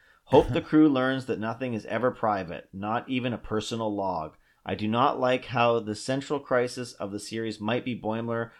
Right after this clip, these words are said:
Speaker 1: learning about Mariner's secret." Uh, this is from the trailer reveal. Uh, so there, that's the first Boimler thing that we've gotten.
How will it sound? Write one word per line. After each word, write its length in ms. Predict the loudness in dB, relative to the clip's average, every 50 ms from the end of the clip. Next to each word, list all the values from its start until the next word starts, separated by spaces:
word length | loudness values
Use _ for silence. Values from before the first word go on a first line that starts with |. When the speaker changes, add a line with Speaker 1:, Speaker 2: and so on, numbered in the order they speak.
| _ _
Speaker 1:
learning 340 | -4 -2 0 0 0 -2 -2 -4
about 320 | -4 -2 -2 -2 -2 -4
Mariner's 540 | -6 -6 -6 -6 -6 -6 -6 -6 -8 -8 -8
secret." 480 | -6 -6 -6 -6 -6 -6 -6 -6 -8 -10 _ _ _ _ -10
Uh, 240 | -8 -8 -8 -8 -8
this 320 | -6 -6 -8 -8 -10 -14 -16 -20 _ _
is 440 | -10 -10 -10 -10 -12 -14 -16 -18 -20 _ _
from 300 | -12 -10 -10 -8 -8 -12
the 80 | -12
trailer 380 | -14 -8 -6 -4 -4 -4 -4 -6
reveal. 540 | -6 -8 -8 -8 -6 -6 -6 -8 -10 -12 -14 _ -20 _ _ _ _ _ _
Uh, 240 | 2 4 4 4 4
so 180 | 4 4 6 8
there, 180 | 8 6 6
that's 200 | 6 4 2 2
the 80 | 0 -2
first 320 | 2 2 2 2 2 0
Boimler 440 | 2 4 4 4 4 4 2 2 0
thing 200 | 0 -2 -2 0
that 100 | 0 0
we've 200 | 0 0 -2 2
gotten. 560 | 2 4 6 6 4 2 0 -4 -4 -4 -6